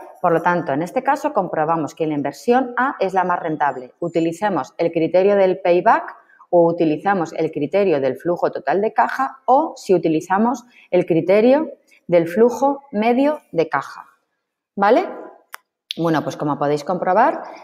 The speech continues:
los criterios de selección estáticos son muy sencillitos, especialmente el payback,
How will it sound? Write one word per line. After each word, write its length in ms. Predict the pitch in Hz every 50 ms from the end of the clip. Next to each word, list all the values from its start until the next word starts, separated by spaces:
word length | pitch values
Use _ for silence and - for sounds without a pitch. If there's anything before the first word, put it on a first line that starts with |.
| - -
los 180 | 180 175 180
criterios 600 | - - 151 156 151 185 190 208 208 175 156 139
de 100 | 147 151
selección 520 | - 156 135 139 - - 180 175 190 - - -
estáticos 760 | 131 - - _ 196 208 214 - 262 254 285 302 294 - - -
son 400 | - - - 196 208 240 254 -
muy 400 | - 185 180 190 226 277 285 -
sencillitos, 960 | - - - 185 170 165 - 175 165 151 143 175 175 175 - 131 123 - _ _
especialmente 960 | 143 - - - 139 - - 160 160 170 190 220 254 269 262 311 339 339 - -
el 240 | 156 151 143 -
payback, 500 | - 175 190 202 190 240 269 - - -